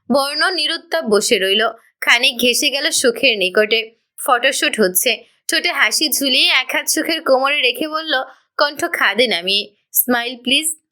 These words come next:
অথচ দম আটকে শিরদাঁড়া সোজা করে দাঁড়িয়ে রয় সুখ। প্রথমবার আপত্তিকর পৌরশালী স্পর্শে নাজুক শরীর থরথরিয়ে কেঁপে উঠল অচিরেই। অভ্রসহ আরও কিছু স্বর চেঁচিয়ে ওঠে, "আপি, মুখ গোমড়া কেন? ছবি ভালো আসছে না,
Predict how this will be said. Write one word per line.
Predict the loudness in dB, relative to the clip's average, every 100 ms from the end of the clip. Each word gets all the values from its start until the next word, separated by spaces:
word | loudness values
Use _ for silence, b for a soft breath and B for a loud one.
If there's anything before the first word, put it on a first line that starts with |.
| _
অথচ | 0 2 -2
দম | -4 0 0 0
আটকে | 0 -2 -4 -4 -2
শিরদাঁড়া | 0 0 -2 -2 -2
সোজা | -2 -2 -2 -2
করে | 0 2
দাঁড়িয়ে | 2 0 2 0
রয় | 0 0
সুখ। | 0 0 -2 -6 _ _ _
প্রথমবার | 0 2 -2 0 2 4
আপত্তিকর | 2 2 2 0 -2 -2 0
পৌরশালী | 2 2 2 -2 -2 -6
স্পর্শে | -2 0 2 2 0 B B B
নাজুক | 0 0 0 -2 0
শরীর | 2 4 2 2
থরথরিয়ে | 0 0 -2 -2 -2
কেঁপে | -2 -4 -2
উঠল | -4 0 4
অচিরেই। | 4 4 0 0 -2 -4 _ _ _
অভ্রসহ | 0 0 0 0 2
আরও | 2 4 4 2
কিছু | -2 -2 0
স্বর | 0 0 2
চেঁচিয়ে | 2 2 2 2
ওঠে, | 2 0 -2 b b -2
"আপি, | 0 2 -2 -2 b -2
মুখ | 0 0 0
গোমড়া | 0 0 -2
কেন? | 0 0 -2 -4 _ -4
ছবি | -2 -2
ভালো | 0 0 2 2
আসছে | 2 0 0 0
না, | -2